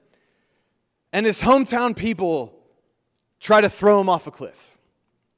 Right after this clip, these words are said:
I remember my first ever sermon. It was at my home church. It was not good.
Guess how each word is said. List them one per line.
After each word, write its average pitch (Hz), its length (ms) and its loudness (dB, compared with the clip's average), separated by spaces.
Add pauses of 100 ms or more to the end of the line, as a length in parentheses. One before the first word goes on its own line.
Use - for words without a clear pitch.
(480)
I 151 60 -4
remember 240 340 -2
my 214 220 4
first 214 340 -4
ever 175 220 -2
sermon. 151 360 -8
It 139 80 -8
was 156 200 -4
at 180 120 0
my 185 140 -2
home 170 220 -6
church. - 520 -8
It 143 120 -6
was 156 360 0
not 165 240 -4
good. 117 280 -8